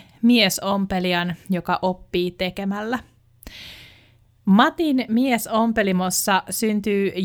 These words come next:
uniseksi-tuotteita, lippiksiä, paitoja, pussukoita, jotka on kotimaisia, laadukkaita, käsin tehtyjä tuotteita. Tästä jaksosta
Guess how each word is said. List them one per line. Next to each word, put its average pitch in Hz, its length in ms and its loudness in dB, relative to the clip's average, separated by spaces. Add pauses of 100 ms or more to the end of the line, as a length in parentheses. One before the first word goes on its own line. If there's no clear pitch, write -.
(160)
uniseksi-tuotteita, 208 1800 0 (240)
lippiksiä, 226 580 0
paitoja, 226 520 2 (140)
pussukoita, 220 840 -2 (140)
jotka 202 400 -2
on 196 200 -2 (140)
kotimaisia, 220 920 0 (280)
laadukkaita, 190 920 -2 (360)
käsin 196 360 0
tehtyjä 202 520 -6 (220)
tuotteita. 226 680 -4 (960)
Tästä 294 280 0
jaksosta 240 600 0